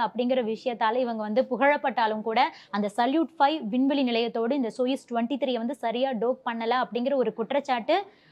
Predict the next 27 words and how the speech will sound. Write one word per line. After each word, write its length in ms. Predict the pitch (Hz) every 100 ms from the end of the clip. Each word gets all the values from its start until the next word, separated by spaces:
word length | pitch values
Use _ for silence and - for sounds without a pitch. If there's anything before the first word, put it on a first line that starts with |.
| -
அவங்க 260 | 214 220 226
மீது 220 | 240 320
வைக்கப்பட்டுக்கிட்டே 680 | 247 214 294 294 269 247 277
தான் 180 | 277 302
இருந்தது. 340 | 262 220 190 190 -
ஆக, 300 | 302 320 311
இந்த 220 | 277 262
மாதிரியான 640 | 262 302 370 359 269 254 285 214 233
ஒவ்வொரு 420 | 269 285 370 339 233
நிகழ்வும் 560 | 214 233 302 320 311
தான் 220 | 220 196 247 - _ -
தற்போது 580 | 262 277 381 339 285 302 - 220
நமது 260 | 240 208
விண்வெளி 400 | 202 262 320 311
வீரர்கள் 440 | 240 233 220 240 269 262
பாதுகாப்பாக 760 | 214 226 262 269 233 233 226 254
விண்வெளிக்கு 600 | 226 233 233 233 - 294 302 _ _ _
போயிட்டு 560 | 262 302 339 262 330 330
வருவதற்கு 580 | 214 247 269 220 214 302
காரணமா 540 | - 240 254 262 247 240
இருக்கு. 340 | 202 190 - - _ _ -
அப்படிப்பட்ட 520 | 240 302 339 349 311 254
நிகழ்வுகள்ல 800 | 214 247 381 403 392 311 269 247 269
நாம 420 | 220 220 269 220 -
கற்றுக்கொண்ட 520 | 214 254 311 285 254 233
பாடம் 360 | 196 202 262 254
தான் 180 | 185